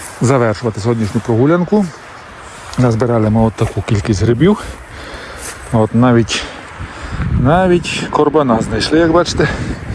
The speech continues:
Що дуже цікаво, білого не знайшли. Корбани у нас фактично цінуються навіть більше, як білі гриби.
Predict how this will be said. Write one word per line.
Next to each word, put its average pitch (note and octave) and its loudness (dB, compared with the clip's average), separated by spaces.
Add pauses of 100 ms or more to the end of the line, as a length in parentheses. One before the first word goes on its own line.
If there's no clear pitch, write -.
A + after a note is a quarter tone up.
(1800)
Що A#2 0 (200)
дуже B2 4
цікаво, C#3 0 (480)
білого C3+ 4
не C3+ 4
знайшли. B2 4 (640)
Корбани C3+ 4 (320)
у B2 4
нас C3 4
фактично C3 2
цінуються C3 4
навіть A#2+ 2 (100)
більше, A#2+ 2
як A#2 4
білі A#2 4
гриби. A2+ 2